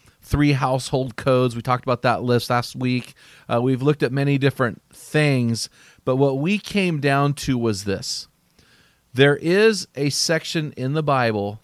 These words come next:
that speaks specifically to men, specifically giving them a goal, a tactic, and a strategy to get there. And those things, those are found in the pastoral epistles.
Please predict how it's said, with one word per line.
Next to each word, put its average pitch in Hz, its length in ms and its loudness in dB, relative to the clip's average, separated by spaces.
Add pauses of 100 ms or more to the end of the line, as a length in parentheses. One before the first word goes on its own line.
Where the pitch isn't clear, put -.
that 117 160 -4
speaks - 400 -4
specifically 180 760 -4
to 180 80 -2
men, 117 440 -4 (880)
specifically 175 1080 -2
giving 147 320 -2
them 139 180 2
a 110 120 -2
goal, 147 680 2 (600)
a 113 100 -4
tactic, - 720 -2
and 123 140 -4
a 113 40 -4
strategy 160 680 2
to 156 80 -4
get 127 260 -4
there. 117 320 -2 (380)
And 120 180 -4
those 143 300 0
things, 160 340 -4
those 139 240 -2
are 170 80 0
found 127 720 -4
in 123 140 -4
the 123 80 -2
pastoral 131 760 -2
epistles. - 560 -4